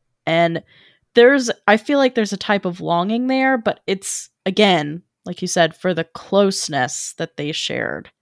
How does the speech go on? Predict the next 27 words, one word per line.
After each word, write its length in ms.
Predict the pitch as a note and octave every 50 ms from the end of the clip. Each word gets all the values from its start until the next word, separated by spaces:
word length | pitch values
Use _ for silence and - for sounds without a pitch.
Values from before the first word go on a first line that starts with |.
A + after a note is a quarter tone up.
| _ _ _ _ _ -
And 140 | G3 G#3+ G#3+
there's 340 | G3+ G#3 G#3 G#3 - - - - _ _ _ _ _ _ _ -
also 300 | A#3 D4 D#4+ - F4 C#4+
notably, 720 | B3+ A3+ G#3+ A3 A3+ A3 G#3+ A3 G#3 G3 F#3 F3 E3+ D3 - _ _ -
there 220 | F3 G3+ F#3+ F3+
is 260 | - F#3 F3+ F3 - - -
a 480 | E3+ F3 F3 F3 F3+ F3 F3 E3 D#3+ - -
red 360 | E3 E3+ F3+ F#3+ F#3+ F3+ E3+
rose 320 | F3 E3+ E3+ E3+ E3+ -
in 120 | B2+ D#3+ D#3+
the 60 | D#3+
background 500 | - C#3 C3 D3+ - - D#3 D3+ D3+ D3+
as 180 | - E3 D#3 -
this 160 | E3 - -
is 100 | D#3+ -
going 300 | - D#3 D3+ D3+ D#3 D#3
on, 240 | D3+ D3+ D#3 D3+ D3+
which 180 | D#3+ - -
is 260 | D#3+ D3+ - - - - -
Toga's 640 | - - - F3 D#3+ D#3 D3 D3 - - - -
rose. 640 | - D#2+ D#2 C#2 C#2 - - - - - - - - _ _ _ _ _ _ _ _ _ _ -
Not 260 | G3 G#3+ A3 - -
the 100 | F#3+ F#3
white 240 | F3+ F3+ F3 D#3+ -
rose 320 | F3 E3+ E3 E3+ D#3+ D#3
of, 140 | E3 D#3+ -
like, 340 | D#3 D#3 D3+ C#3+ - -